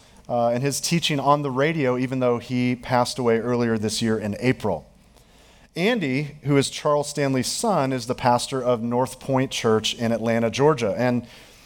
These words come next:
in the last few years, he has been progressing, which is the wrong word, it's digressing, away from sound Orthodox Christianity.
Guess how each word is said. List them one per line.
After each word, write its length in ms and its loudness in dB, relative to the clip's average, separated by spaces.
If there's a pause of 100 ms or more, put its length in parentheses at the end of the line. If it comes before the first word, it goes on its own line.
(140)
in 80 -6
the 80 0
last 360 0
few 140 -2
years, 380 0
he 100 0
has 160 0
been 220 0
progressing, 1000 0
which 160 0
is 120 -2
the 100 -4
wrong 320 -2
word, 220 -2
it's 120 -6
digressing, 840 0 (600)
away 460 0
from 320 -2
sound 520 0
Orthodox 760 0
Christianity. 800 -2